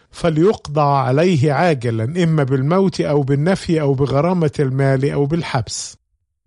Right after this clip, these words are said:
مبارك الرب إله آبائنا الذي جعل مثل هذا في قلب الملك لأجل تزيين بيت الرب الذي في أورشليم،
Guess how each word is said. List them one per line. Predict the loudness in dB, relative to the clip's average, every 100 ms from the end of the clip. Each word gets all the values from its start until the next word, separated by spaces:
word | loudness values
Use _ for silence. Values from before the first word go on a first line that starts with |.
| _ _ _ _ _ -2
مبارك | 0 4 4 4 2 0
الرب | 2 2 0 0 0
إله | 2 2 2 2 0 0
آبائنا | 2 0 0 0
الذي | 2 2 0 0
جعل | 2 2 2 2
مثل | 0 -2 0
هذا | 2 2 2 0
في | 0 -2
قلب | 0 -2 0
الملك | 0 2 2 0 0
لأجل | -2 0 0 0 0
تزيين | 2 0 0 0 2 2
بيت | 2 0 0
الرب | 0 0 0 0
الذي | 0 0 -2
في | 0 0
أورشليم، | 2 0 0 0 2 2 0 -4